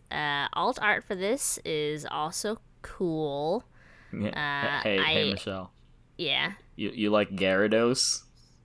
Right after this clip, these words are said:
Speaker 1: I, I do like Gyarados.
Speaker 2: <laughs> You, you want Gyarados as your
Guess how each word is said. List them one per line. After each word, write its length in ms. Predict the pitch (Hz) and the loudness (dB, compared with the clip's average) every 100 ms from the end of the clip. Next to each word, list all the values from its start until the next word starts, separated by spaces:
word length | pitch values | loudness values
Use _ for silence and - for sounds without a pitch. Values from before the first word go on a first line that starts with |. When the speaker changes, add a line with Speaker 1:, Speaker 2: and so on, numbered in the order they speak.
| - - - | -20 -20 -6
Speaker 1:
I, 200 | 165 165 - | -2 -2 -2
I 100 | 160 | -4
do 220 | 151 170 | -2 0
like 240 | 202 151 | 2 0
Gyarados. 720 | 175 143 135 135 139 143 - - - | 0 -2 0 -2 -2 -2 -4 -4 -2
Speaker 2:
<laughs> 120 | 127 - - - - - - - | -2 -2 -6 -4 -6 -4 -6 -2
You, 160 | 127 135 - - - | 0 -2 -4 -4 2
you 120 | 151 | 6
want 300 | 151 156 135 | 6 6 6
Gyarados 680 | 127 151 - 120 131 131 131 | 8 8 8 4 4 4 2
as 120 | |
your 80 | 123 | 0